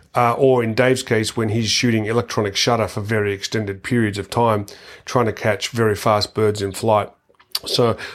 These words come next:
I realize, uh, the approach he's using here, it's not gonna be something that a lot of people are doing, but if you are trying to capture very fast birds, uh, in flight with still images,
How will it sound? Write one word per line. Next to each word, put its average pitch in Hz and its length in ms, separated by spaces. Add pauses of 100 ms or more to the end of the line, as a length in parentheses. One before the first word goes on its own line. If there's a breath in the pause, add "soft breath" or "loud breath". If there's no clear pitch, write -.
I 120 100
realize, 131 380
uh, 113 640
the 113 100
approach 120 340
he's 104 160
using 113 340
here, 110 160
it's 110 160
not 131 220
gonna 120 160
be 110 80
something 110 280
that 107 60
a 107 60
lot 113 140
of 107 80
people 107 260
are 101 40
doing, 110 360
but 117 200 (320 loud breath)
if 107 80
you 117 140
are 139 160
trying 131 280
to 104 60
capture 113 580
very 120 280
fast 104 420
birds, 107 520 (520 loud breath)
uh, 127 60
in 131 200
flight 120 380
with 113 100
still 120 260
images, 104 460